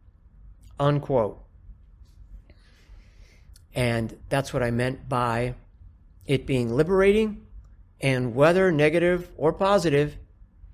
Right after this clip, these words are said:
is, in a sense, something to look forward to,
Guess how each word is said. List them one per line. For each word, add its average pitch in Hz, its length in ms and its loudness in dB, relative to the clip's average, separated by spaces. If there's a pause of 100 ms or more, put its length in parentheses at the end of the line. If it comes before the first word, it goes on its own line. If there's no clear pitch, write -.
(640)
is, 131 480 0 (520)
in 220 100 0
a 233 60 2
sense, 156 480 -2 (220)
something 135 300 -4
to 120 80 0
look 113 180 -4
forward 143 340 2
to, 107 260 -12